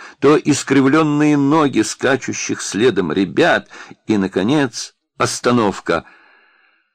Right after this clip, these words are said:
Ух, только шум в ушах!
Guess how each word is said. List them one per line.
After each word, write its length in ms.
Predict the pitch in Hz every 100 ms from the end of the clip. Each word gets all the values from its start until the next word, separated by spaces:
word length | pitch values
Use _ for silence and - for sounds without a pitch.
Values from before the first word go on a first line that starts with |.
| _ _ -
Ух, 640 | 127 196 190 147 - -
только 480 | - 101 92 - 85
шум 500 | - - 92 73 71
в 100 | 76
ушах! 680 | - - - - - -